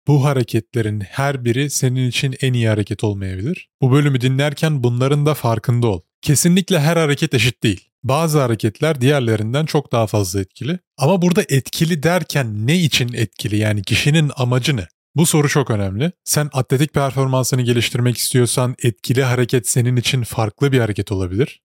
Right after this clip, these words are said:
Güç kapasiteni geliştirmek istiyorsan farklı, kas kapasiteni geliştirmek istiyorsan,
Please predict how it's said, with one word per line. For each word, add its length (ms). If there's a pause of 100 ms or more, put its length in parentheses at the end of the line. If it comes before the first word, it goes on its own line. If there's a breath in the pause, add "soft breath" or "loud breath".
(100)
Güç 200
kapasiteni 520
geliştirmek 540
istiyorsan 500
farklı, 400
kas 280
kapasiteni 560
geliştirmek 540
istiyorsan, 520